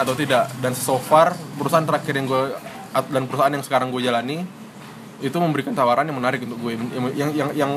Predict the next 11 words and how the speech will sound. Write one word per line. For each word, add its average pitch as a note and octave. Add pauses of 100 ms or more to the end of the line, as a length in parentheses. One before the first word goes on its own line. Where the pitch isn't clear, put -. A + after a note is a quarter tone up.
(220)
rel-, D#3
relevan D3
sama D3
tujuan B2+
gue. A#2
Dan, B2
dan, B2+ (560)
dan C3+ (560)
mudah-mudahan C#3+ (600)
eh, B2+
gue B2+